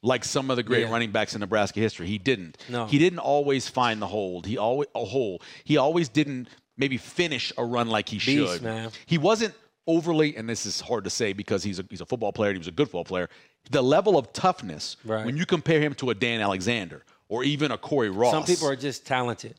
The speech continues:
Speaker 1: He
Speaker 2: Some
Speaker 1: is. He's a
Speaker 2: people
Speaker 1: very,
Speaker 2: just
Speaker 1: he's a
Speaker 2: got
Speaker 1: very
Speaker 2: it. Yeah.
Speaker 1: talented kid.
Speaker 2: Right.
Speaker 1: Um, and there's some other guys that, that have played
Speaker 2: Right.
Speaker 1: pretty well. Mar-, uh, Mark,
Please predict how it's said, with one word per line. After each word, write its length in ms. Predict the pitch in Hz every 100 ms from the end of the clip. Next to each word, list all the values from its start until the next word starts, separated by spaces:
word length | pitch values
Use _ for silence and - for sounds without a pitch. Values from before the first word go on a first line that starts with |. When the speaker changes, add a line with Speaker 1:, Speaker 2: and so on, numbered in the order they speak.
| _
Speaker 1:
He 140 | 143 185
Speaker 2:
Some 80 | 160
Speaker 1:
is. 80 |
He's 120 | 165 180
a 40 | 156
Speaker 2:
people 40 |
Speaker 1:
very, 180 | 151 180
Speaker 2:
just 80 | 175
Speaker 1:
he's 80 | 139
a 20 |
Speaker 2:
got 160 | 123 117
Speaker 1:
very 200 | 160 180
Speaker 2:
it. 100 | 117
Yeah. 60 |
Speaker 1:
talented 320 | 170 170 165 -
kid. 360 | 165 131 120 - -
Speaker 2:
Right. 200 | 123 123
Speaker 1:
Um, 400 | 131 120 110 117
and 100 | 196
there's 120 | 277
some 120 | -
other 140 | 185 180
guys 320 | 160 156 147
that, 220 | 147 147
that 100 | 143
have 120 | 143
played 340 | - 156 147 131 117
Speaker 2:
Right. 280 | 123 120
Speaker 1:
pretty 200 | 113 180
well. 280 | 147 151 147 139 - -
Mar-, 260 | 117 135 135
uh, 220 | 123 113
Mark, 220 | 123 131